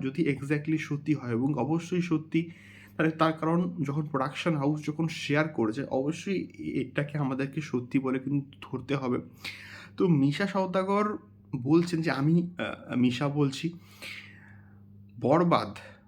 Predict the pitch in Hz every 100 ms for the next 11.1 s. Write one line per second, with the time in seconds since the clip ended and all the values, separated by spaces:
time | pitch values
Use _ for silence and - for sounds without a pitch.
0 | - 113 113 135 156 165 170 170 180 -
1 | - 139 135 - 160 160 175 143 117 131
2 | 135 135 135 151 147 - 117 - - -
3 | - - - - - - - - - -
4 | - - - - - - - - 160 160
5 | 151 117 - - - - - - - -
6 | - - - 160 156 - - 160 156 196
7 | 196 - - 143 - - 143 117 - 135
8 | 139 147 147 156 - 117 127 - - 165
9 | 165 143 - 135 147 165 180 180 147 -
10 | 170 - 143 143 - 175 175 123 107 110